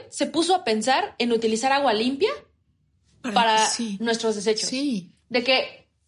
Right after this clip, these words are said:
Speaker 1: ¿por?
Speaker 2: Sí.
Speaker 1: Güey, ¿por?
Speaker 2: Sí, claro.
Speaker 1: ¿Por? Como que son esos cuestionamientos que ya hasta que te conviertes en esta hippie loca, dices, "Güey, ¿quién fue el genio que dijo eso?". O sea, no. Entonces son cosas ya,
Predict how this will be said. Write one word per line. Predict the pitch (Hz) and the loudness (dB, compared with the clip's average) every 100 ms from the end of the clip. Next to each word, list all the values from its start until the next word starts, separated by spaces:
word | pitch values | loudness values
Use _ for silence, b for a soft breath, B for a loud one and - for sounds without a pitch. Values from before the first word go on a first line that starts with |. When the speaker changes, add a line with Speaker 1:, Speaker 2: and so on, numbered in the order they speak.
| _ _ _ _ | _ _ _ _
Speaker 1:
¿por? | 330 381 480 | 0 0 0
Speaker 2:
Sí. | - 285 311 302 | -4 -4 -4 0
Speaker 1:
Güey, | 285 320 - | 0 0 -2
¿por? | 359 415 587 659 | 0 2 2 -2
Speaker 2:
Sí, | 294 294 | -4 -6
claro. | - 269 381 427 | -4 2 4 4
Speaker 1:
¿Por? | 679 698 - B B B B B _ _ _ | 2 0 -6 B B B B B _ _ _
Como | 381 370 | -2 0
que | 370 | 0
son | 330 392 | 0 0
esos | 440 453 | 0 -4
cuestionamientos | 381 349 294 277 269 285 320 339 | -4 -6 -4 -4 -4 -6 -6 -8
que | - 233 | -6 0
ya | 233 254 | 2 2
hasta | 262 220 | 0 -6
que | 220 185 | -4 -10
te | 180 - 202 | -10 -8 -8
conviertes | 190 208 214 220 | -4 -6 -4 -4
en | 202 | -6
esta | 196 214 196 175 | -2 0 2 0
hippie | - - 214 202 | -4 -10 -8 -6
loca, | 190 185 233 330 B B B B | -6 -2 -2 -4 B B B B
dices, | 214 220 233 | -6 0 2
"Güey, | 233 254 262 - | 4 4 4 2
¿quién | 277 330 | 0 0
fue | 320 | 0
el | 311 | 0
genio | - 311 302 254 196 214 | 2 0 0 -2 -4 -6
que | - 240 233 220 - - | 0 2 4 0 -8 -12
dijo | 247 302 | -6 -4
eso?". | 302 320 | -2 2
O | 220 | 2
sea, | 214 214 | 2 0
no. | 233 285 262 - B B B B - | 2 0 0 -4 B B B B -4
Entonces | 233 226 247 277 | -2 0 0 0
son | 277 294 302 | 2 0 0
cosas | 330 359 | 0 2
ya, | 269 254 262 | 4 4 2